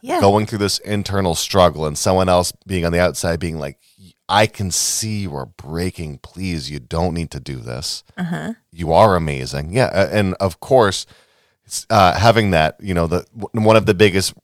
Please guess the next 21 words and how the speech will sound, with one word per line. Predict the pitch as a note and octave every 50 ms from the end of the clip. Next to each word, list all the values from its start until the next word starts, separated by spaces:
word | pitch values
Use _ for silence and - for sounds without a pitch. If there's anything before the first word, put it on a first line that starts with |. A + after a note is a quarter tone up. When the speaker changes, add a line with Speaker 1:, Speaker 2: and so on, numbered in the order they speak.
| _ -
Speaker 2:
problems | G#2+ G2+ F#2+ F#2+ G2 F#2 - -
facing | G2 F#2+ F#2 - - F#2+ F#2 F2+ F2 E2 - _ _ _ _ _ _
young | F#2 F#2 G2+ G2 F#2+ F#2 F#2 F2
American | F2 F#2 F#2 F#2 F#2 F2+ - F#2+ F#2
girls | E2 F2+ F2+ F2 F2+ - -
definitely | F#2+ G#2+ A2 C#3 - - - A#2 F#2+
is | E2+ D#2+
insecurity, | F2 D#2+ - - C#2 - - - A#1+ G#1+ A#1 A#1 A#1+ C#2+ F#2 - _ _ _ -
Speaker 1:
Uh-huh. | F#3 F3+ E3+ D#3+
Speaker 2:
because | - - - - G#2 F#2+ F#2 F#2 F2+ - - - _ _
look | F#2 F#2+ A#2 - -
at | A#2+ - -
how | E2+ G#2 G2+ G2 G2 F#2+ F#2+ F#2+ F#2 F#2 - _ _ _ - _ _ _ - - - _ _ _ _
the, | - D#2+ G#2 G2 F#2 - -
the | F#2 A2 G2+
dynamic | G2 - A2+ G2+ G#2 G#2 G#2+ A2 A#2 A#2+ B2+ B2 B2 -
of | G#2+ F#2+ E2 D#2+ D#2+
women | G2 G2 F#2+ F#2 F2+ F2 D#2+
has | D#2 D#2+ F2 E2+ D#2+ D2 -
changed, | - - - - - G#2 F#2+ F2 D#2+ D2 C#2 C#2+ C#2+ - - - - _ _ _ _ _ -
uh, | G2 F#2+ F2 -